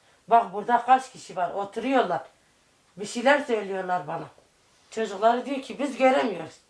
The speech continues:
Sen nasıl görüyorsun? Bak," diyor, "bak orada nasıl görmüyorsun? Bak bardağı atacaklar bana." Kızı, "Yok anne öyle bir şey yok, biz görmüyoruz. Sen kötü herhalde bir rüya görüyorsun." "Yok," demiş, "bak burada karşımdalar.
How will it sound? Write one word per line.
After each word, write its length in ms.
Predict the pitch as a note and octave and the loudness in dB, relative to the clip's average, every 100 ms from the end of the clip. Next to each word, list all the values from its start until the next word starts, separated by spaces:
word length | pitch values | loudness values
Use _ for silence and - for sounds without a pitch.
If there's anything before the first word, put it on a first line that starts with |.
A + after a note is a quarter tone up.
| _ | _
Sen 220 | _ C#4+ C#4+ | _ -4 2
nasıl 260 | A#3+ - | 2 0
görüyorsun? 560 | E3+ E3+ D#3 D#3+ - D#3 | -10 -12 -14 -16 -18 -20
Bak," 300 | D#3+ C4 A3 | 2 2 2
diyor, 180 | G#3 G#3 | -4 4
"bak 180 | B3 B3 | 4 4
orada 340 | A#3+ A#3 C4+ | 0 2 2
nasıl 260 | C4 E4+ B3+ | 4 0 -2
görmüyorsun? 640 | F#3 G3+ F#3 F3+ E3+ F3 - _ _ _ - | -8 -6 -6 -8 -10 -12 -14 _ _ _ 2
Bak 220 | B3 A3+ | 2 4
bardağı 360 | B3 B3 B3+ B3+ | 2 6 4 4
atacaklar 680 | D#4 C4 G#3 G#3 G3 F#3+ D#3+ | 2 0 0 -2 -2 -2 -2
bana." 240 | F3+ E3 - _ _ _ _ _ _ | -6 -8 -14 _ _ _ _ _ _
Kızı, 240 | - A3 C4+ | -6 -4 0
"Yok 240 | D4+ D4+ | 0 2
anne 360 | D4 D4 C#4+ C4 | 0 0 2 0
öyle 240 | C4+ C4 | 0 -4
bir 40 | G#3+ | -6
şey 200 | - D4 | -6 -4
yok, 180 | - B3 | -4 -2
biz 140 | C#4 | -4
görmüyoruz. 580 | G3+ C#4+ C#4+ B3+ G#3 E3+ - _ _ _ _ | 2 2 2 0 -2 -4 -10 _ _ _ _
Sen 340 | - A#3+ A#3 G3 | 0 0 2 -4
kötü 280 | A#3 A3 C#4+ | -4 -2 2
herhalde 480 | C#4 C4+ B3+ C4+ C4 | 6 6 6 0 -6
bir 60 | |
rüya 260 | A#3+ C4+ D#4 | -2 0 0
görüyorsun." 560 | G#3+ F#3 F3 E3 - - _ _ _ _ _ _ - | 0 -8 -10 -16 -18 -20 _ _ _ _ _ _ -2
"Yok," 300 | C4 B3 A3+ | 0 2 0
demiş, 320 | G#3+ F#3 - D#3+ | -4 -4 -10 4
"bak 200 | C4 - F3+ E3+ | 4 4 -2 -6
burada 360 | A#3 A#3 C#4 - | -2 2 2 4
karşımdalar. 680 | G#3+ - A3 B3 C4+ G#3+ | 0 0 -2 0 4 2